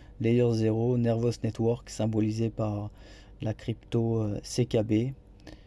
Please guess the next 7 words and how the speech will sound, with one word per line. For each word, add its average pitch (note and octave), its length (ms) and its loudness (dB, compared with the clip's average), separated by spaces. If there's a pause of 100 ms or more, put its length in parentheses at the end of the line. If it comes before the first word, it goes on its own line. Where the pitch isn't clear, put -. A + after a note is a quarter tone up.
(640)
euh, B2+ 300 6
se B2 140 -2
distingue C3+ 480 0
par - 160 0
plusieurs B2 380 -4
caractéristiques, A#2 920 -2
euh, G#2+ 300 -4